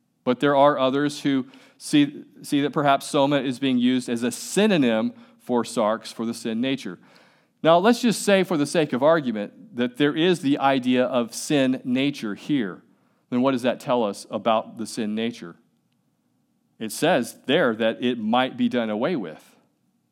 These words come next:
Now, that doesn't mean it's destroyed, like,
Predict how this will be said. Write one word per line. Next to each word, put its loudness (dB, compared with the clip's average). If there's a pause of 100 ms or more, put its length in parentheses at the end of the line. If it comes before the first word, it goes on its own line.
(460)
Now, -2
that 2
doesn't 0
mean 2
it's 0
destroyed, 0
like, -2